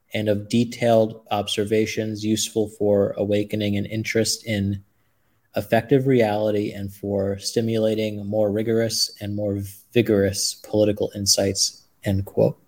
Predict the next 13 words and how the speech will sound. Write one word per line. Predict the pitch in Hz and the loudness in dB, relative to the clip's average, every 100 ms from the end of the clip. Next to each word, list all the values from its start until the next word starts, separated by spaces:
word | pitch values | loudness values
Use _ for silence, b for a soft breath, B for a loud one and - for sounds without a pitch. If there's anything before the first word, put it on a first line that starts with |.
| _ _ _ _ _ b b b b b | _ _ _ _ _ b b b b b
A | 139 | 2
discussion, | 127 127 - 175 170 175 | 2 2 4 4 4 2
he | 143 117 | 2 2
added, | 101 104 104 | 2 0 -2
which | 110 - | -4 -4
must | 117 113 117 | -2 -2 -2
be | 117 | -2
strategic | 110 - 117 - - 196 196 117 85 - - _ | -2 -2 -2 -2 0 4 4 4 0 -2 -18 _
in | - 107 | -4 -2
character. | 98 101 - - - - - - - - - - - - - - - - - - - _ _ _ _ - B B B B B B | 0 2 2 -2 -4 -6 -6 -12 -16 -18 -20 -20 -20 -20 -20 -20 -20 -20 -20 -20 -20 _ _ _ _ -12 B B B B B B
First | - 165 220 214 | 4 8 8 6
of | 110 104 | 0 0
all, | 95 104 - | 0 -2 -8